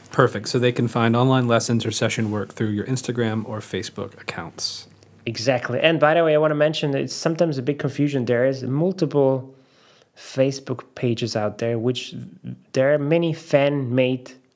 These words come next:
Speaker 2: pages. So there is actually only two. So it's Krim for the solo project, and you will easily identify that it's my solo project.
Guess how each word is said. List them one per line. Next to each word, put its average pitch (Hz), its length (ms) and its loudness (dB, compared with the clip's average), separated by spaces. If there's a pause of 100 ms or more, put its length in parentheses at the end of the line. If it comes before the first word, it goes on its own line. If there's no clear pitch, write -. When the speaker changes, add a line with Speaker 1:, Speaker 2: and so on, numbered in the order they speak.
(140)
Speaker 2:
pages. 123 520 -4 (720)
So 139 140 0
there 139 260 6
is 147 100 0
actually 165 360 2
only 170 400 4
two. 156 420 2 (480)
So 131 240 2
it's 127 480 -2 (120)
Krim 151 540 2 (300)
for 120 240 -4
the 107 100 -4
solo 123 300 0
project, 107 480 -6
and 117 140 -2
you 120 120 0
will 120 240 -2 (120)
easily 123 500 0
identify 110 720 -2
that 101 160 -4
it's - 160 -10
my 120 100 -6
solo 117 240 -4
project. 117 420 -12